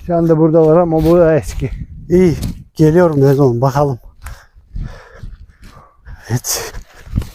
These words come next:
Speaker 2: Hoppa. Evet. Bakalım.
Speaker 1: Şu yeni gibi duruyor da.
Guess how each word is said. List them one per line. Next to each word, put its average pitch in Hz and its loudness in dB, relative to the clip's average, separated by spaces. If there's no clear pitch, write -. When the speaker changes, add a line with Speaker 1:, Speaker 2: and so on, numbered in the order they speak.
Speaker 2:
Hoppa. 185 0
Evet. - -2
Bakalım. 120 -8
Speaker 1:
Şu 160 -8
yeni 160 -4
gibi 151 -4
duruyor 156 -2
da. 135 -6